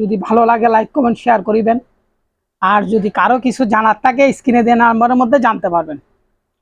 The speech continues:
সেটা হচ্ছে যে হাই ভোল্টেজ একটা পাওয়ার কয়েল, এটা ওপেনের মধ্যে থাকে,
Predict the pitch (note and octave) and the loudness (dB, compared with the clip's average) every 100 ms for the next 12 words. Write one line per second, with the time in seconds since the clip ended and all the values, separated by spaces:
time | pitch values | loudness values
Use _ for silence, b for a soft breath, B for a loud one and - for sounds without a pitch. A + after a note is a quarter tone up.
0 | _ _ _ - C4+ D4+ D4+ D4+ D4 D#4 | _ _ _ -2 2 4 2 0 2 4
1 | E4 E4+ - - A#3 C#4 C4+ C4+ C#4 D4 | 4 2 -6 -4 2 2 4 2 2 0
2 | C#4+ C4+ D4+ - A#3+ A#3 C4+ A#3+ F#3 D3 | 0 0 -2 0 2 2 2 -2 -4 -6
3 | - _ _ _ _ _ _ _ _ _ | -12 _ _ _ _ _ _ _ _ _
4 | _ - A#3 F#3+ A#3+ C4+ B3+ A#3+ B3 B3 | _ 0 0 2 2 2 2 0 0 -2
5 | A3+ B3 | 0 -2